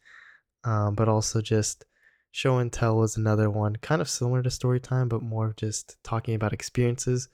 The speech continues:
um, some experiences that I've done, uh, where, whether it was running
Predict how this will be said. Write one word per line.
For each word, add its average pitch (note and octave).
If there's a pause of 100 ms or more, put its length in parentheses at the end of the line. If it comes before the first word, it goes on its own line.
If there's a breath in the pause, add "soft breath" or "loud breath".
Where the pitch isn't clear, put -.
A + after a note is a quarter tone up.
(560 loud breath)
um, G#2 (840 soft breath)
some A2
experiences A#2
that G#2+
I've G#2+
done, A2+ (200)
uh, G2+ (320)
where, A2+ (120)
whether A2
it G#2+
was G#2
running A2